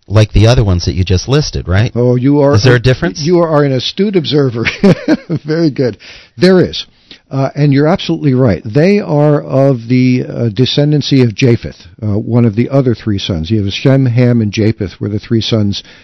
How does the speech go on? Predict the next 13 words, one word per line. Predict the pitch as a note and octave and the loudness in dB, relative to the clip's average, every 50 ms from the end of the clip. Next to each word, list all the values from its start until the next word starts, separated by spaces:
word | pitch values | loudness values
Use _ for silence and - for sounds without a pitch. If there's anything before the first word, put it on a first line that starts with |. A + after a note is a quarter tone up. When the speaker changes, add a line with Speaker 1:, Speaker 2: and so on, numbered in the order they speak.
| _ _ _ _ | _ _ _ _
Speaker 2:
of | - A#2 A#2 G#2 G2 G#2 | 0 2 2 2 2 2
Noah. | A2+ A2+ A2 G#2 E2+ D#2 - - - - - _ _ _ - | 2 2 2 2 0 -2 -6 -12 -18 -20 -20 _ _ _ -2
Uh, | A2 A2 G#2+ | -2 0 0
the | G2 A#2 G#2+ | 2 0 2
Hamites, | G2+ D3+ D#3 D#3+ D#3+ D#3 D#3 E3+ E3+ - - - | 4 4 4 6 4 4 4 2 0 -2 -2 0
they | C3+ C3+ | 0 0
came | - - D3+ D3 C#3+ C3+ | 0 0 -2 -2 0 0
down | B2 C3 C3 C3 C3 C3 | 0 0 2 2 2 2
and, | A#2+ A#2 B2 | 0 0 -2
and, | - A#2+ A#2 A2+ A2+ A#2 A2+ - | -2 -2 -2 0 0 -2 -2 -6
and | B2 - C#3 A#2+ A2 G#2+ A#2 | -8 -10 -6 -4 -4 -4 -4
inhabited | D3 - A2 B2+ C3 B2+ B2+ A#2 A#2+ A2+ G#2+ - - _ _ _ _ _ | -2 0 2 2 2 2 2 0 0 0 -2 -4 -8 _ _ _ _ _
Africa. | - A#2+ B2 - - D3 C3 - - C#3+ C#3+ C#3+ | 0 0 0 2 0 -2 0 0 0 -2 -2 -2